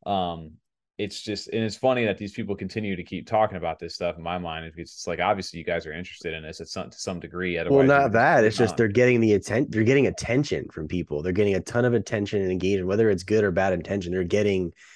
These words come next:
Speaker 1: Yeah.
Speaker 2: that engagement in response to whatever they post now. And then they're, they're maybe bored on the eth side. So now whatever they post, whether it be good or bad about Cardano, they're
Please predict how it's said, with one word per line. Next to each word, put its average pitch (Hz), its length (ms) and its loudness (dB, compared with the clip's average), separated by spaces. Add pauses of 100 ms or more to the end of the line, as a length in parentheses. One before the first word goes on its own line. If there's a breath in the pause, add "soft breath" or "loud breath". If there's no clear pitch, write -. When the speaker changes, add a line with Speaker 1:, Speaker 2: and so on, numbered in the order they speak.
Speaker 1:
Yeah. 98 140 0
Speaker 2:
that 95 120 4
engagement 98 500 0
in 92 100 -2
response 95 520 -2
to 92 100 -4
whatever 101 340 2
they 95 140 2
post 104 360 -2
now. 85 280 0
And 87 120 -2
then 87 240 -2
they're, 90 220 -2 (380 loud breath)
they're 104 180 6
maybe 101 260 2
bored 98 360 4
on 98 100 2
the 92 180 0
eth 117 80 -2
side. 87 280 0
So 92 100 -6
now 95 80 2
whatever 104 260 2
they 113 160 4
post, 98 640 0 (220)
whether 101 320 2
it 90 40 2
be 95 100 -2
good 107 160 2
or 110 100 4
bad 98 220 2
about 92 220 0
Cardano, 90 560 0
they're 90 220 -2